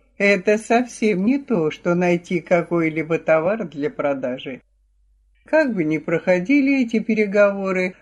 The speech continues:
в конце концов Шарлотта решила послушаться голоса совести,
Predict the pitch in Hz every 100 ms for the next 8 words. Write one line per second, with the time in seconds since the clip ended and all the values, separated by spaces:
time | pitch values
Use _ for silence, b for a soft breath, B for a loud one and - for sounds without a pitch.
0 | B - 294 262 254 226 220 208 226 220
1 | - 196 185 190 185 - 185 170 170 -
2 | 175 165 143 156 156 214 254 269 170 143
3 | - 147 143 180 202 165 - 151 127 -
4 | 151 151 147 - - 151 151